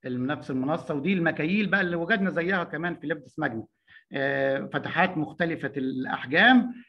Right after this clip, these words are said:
انت محتاج، آه، كيل معين، مكيال معين، يبقى بتاخد، بيحط مثلًا، آه، يعني م-، مثلًا حاجه من الجلد هنا ويحط لك فيها، آه، عشان تبقى زي نوع من المكاييل طبعًا. ودي اواني فخاريه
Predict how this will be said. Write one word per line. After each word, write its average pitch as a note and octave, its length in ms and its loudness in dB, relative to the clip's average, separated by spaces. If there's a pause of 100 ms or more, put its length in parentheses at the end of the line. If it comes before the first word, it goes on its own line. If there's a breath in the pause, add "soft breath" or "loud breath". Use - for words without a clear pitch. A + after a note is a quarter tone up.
(140)
انت F#3 280 2
محتاج، E3 500 -2
آه، D#3 540 -2
كيل F#3+ 300 6
معين، G3+ 640 6
مكيال F3 340 0
معين، G#3+ 560 2
يبقى D3 380 -8 (260 loud breath)
بتاخد، D3+ 420 0
بيحط D#3 600 -2
مثلًا، C#3+ 440 -4 (360 loud breath)
آه، B2+ 760 0
يعني B2+ 460 -4
م-، C3 260 -4
مثلًا C3 320 -8
حاجه D3 240 0
من C#3 120 0
الجلد C#3 360 0
هنا F3 340 4
ويحط D#3 760 -2
لك D3+ 160 -6
فيها، C#3 360 -4 (320 soft breath)
آه، C3+ 100 -2
عشان B2+ 280 -2
تبقى B2+ 460 -4
زي C3+ 220 -2
نوع C#3 140 0
من C3 120 -2
المكاييل A#2+ 480 -4
طبعًا. B2 220 -10
ودي C3+ 280 -4
اواني C3+ 240 -2
فخاريه C3+ 560 -8